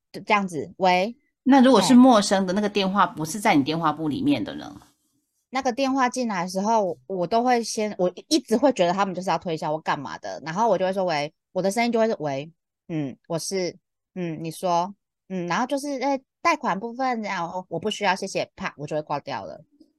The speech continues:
Speaker 2: OK，好。
Speaker 1: 我很直接。
Speaker 2: 好，呃，所以，
Speaker 1: 嗯。
Speaker 2: 呃，熟识的朋友你可能直接叫名字哈，那我们再把它拉到商业等级来说哈。
Speaker 1: 对。
Speaker 2: 所以一般来讲，你的，呃，电话礼仪当中，就是你跟朋友当中的对话，跟在商业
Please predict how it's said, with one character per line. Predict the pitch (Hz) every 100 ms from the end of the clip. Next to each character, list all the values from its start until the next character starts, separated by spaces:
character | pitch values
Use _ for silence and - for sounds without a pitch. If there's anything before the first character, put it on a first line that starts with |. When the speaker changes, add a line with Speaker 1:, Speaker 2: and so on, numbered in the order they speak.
| _
Speaker 2:
OK， | 180 - 156
好。 | 143 - 190
Speaker 1:
我 |
很 | 233 180
直 | - 156
接。 | - 160 151 156 - _
Speaker 2:
好， | - - 143 - - -
呃， | 185
所 | -
以， | 370 262
Speaker 1:
嗯。 | 202
Speaker 2:
呃， | 170 151
熟 | 151 185
识 | -
的 | 220
朋 | 190
友 | 180
你 | 135
可 | 143
能 | 127
直 | 147
接 | 143
叫 | 147 143
名 | 135 -
字 | 143
哈， | - -
那 | 240
我 | 285
们 | 135
再 | 156
把 | 180
它 | - 143 143
拉 | 147
到 | 143 160
商 | 143 - 165
业 | 180 165
等 | 143 -
级 | 131 117
来 | 113 95
说 | - -
哈。 | 131 -
Speaker 1:
对。 |
Speaker 2:
所 | 285
以 | 269 - -
一 |
般 | 285 277
来 | 226
讲， | 185 135 131
你 | 127
的， | 131 131 - - -
呃， | 165
电 | -
话 | 277
礼 | 254 135
仪 | 143
当 | 151
中， | 156 165
就 | 196
是 | 208 180 95
你 | 165 151 131
跟 | 202 208
朋 | 202
友 | 185 151
当 | 165
中 | 165 160
的 |
对 | 147 220 156
话， | 160 185 139
跟 | 180 180 180
在 | 202
商 | 175 202 220
业 | 220